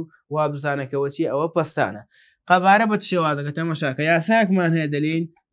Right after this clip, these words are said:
قەبارە پێچەوانە دەگۆڕێتن لەگەڵ چێ؟ لەگەڵ پەستان. لە پرسیارکە گوتی زیادکردنی پەستان واتە چێ؟ واتە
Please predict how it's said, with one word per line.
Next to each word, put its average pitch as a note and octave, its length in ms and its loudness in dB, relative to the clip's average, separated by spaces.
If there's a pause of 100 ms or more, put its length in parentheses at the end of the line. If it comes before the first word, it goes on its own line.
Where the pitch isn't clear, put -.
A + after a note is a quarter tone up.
(140)
قەبارە D3+ 640 0 (720)
پێچەوانە D3+ 720 0
دەگۆڕێتن D3+ 600 0
لەگەڵ C3+ 240 -2 (100)
چێ؟ C#3 140 0 (520)
لەگەڵ C#3+ 420 2 (720)
پەستان. C#3 380 0 (520)
لە F3+ 120 4
پرسیارکە F#3 500 2
گوتی F3+ 320 -4
زیادکردنی F3 720 0 (100)
پەستان F3 540 -2 (460)
واتە D3 360 -2 (120)
چێ؟ G3 160 2 (600)
واتە C#3 380 -2